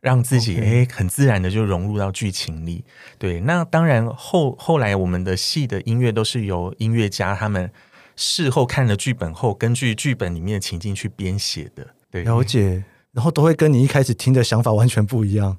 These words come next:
Speaker 1: 其实后来发现，呃，像长期合作，例如说居然长期合作的基君达，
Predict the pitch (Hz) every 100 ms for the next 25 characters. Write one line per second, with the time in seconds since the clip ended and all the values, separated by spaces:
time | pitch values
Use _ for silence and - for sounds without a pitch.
0 | - - - 185 - 160 156 147 - 190
1 | 147 113 127 143 143 139 - 156 127 110
2 | 92 90 98 95 92 87 - 165 143 -
3 | 107 110 101 - 98 95 113 117 107 110
4 | 123 104 107 - 95 - 92 87 - 98
5 | 90 87 85 87 110 107 107 - 98 101
6 | - 78 80 85